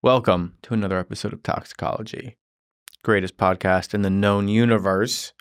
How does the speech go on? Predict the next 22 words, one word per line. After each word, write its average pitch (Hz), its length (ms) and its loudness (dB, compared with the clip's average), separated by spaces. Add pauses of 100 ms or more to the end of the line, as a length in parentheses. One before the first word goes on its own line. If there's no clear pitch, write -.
about 127 260 2
all 131 140 6
things 127 420 4
addiction, 123 440 4
mental 120 260 4
health, 120 320 4
recovery, 113 540 2
caffeinated, 110 1040 4 (580)
f-, - 140 -8
sparkling 113 560 2
waters, 135 1400 6
um, 110 680 4 (120)
full 117 220 4
body 117 380 4
suit 117 260 -2
tattoos. 120 920 -2 (1300)
We 120 80 -4
cover 110 340 2
it 107 80 2
all. 101 340 4 (640)
Y-, 113 220 -2
y-, 107 280 -2